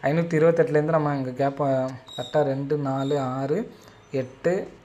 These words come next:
பத்தாவது நாள். திரும்ப வந்து பார்த்தீங்கன்னா, ரெண்டு, நாலு, ஆறு, எட்டு,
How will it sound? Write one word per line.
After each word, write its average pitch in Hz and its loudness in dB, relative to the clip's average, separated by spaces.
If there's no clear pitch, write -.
பத்தாவது 143 0
நாள். 139 0
திரும்ப 156 0
வந்து 143 -2
பார்த்தீங்கன்னா, 151 0
ரெண்டு, 143 0
நாலு, 139 -2
ஆறு, 135 -2
எட்டு, 175 -2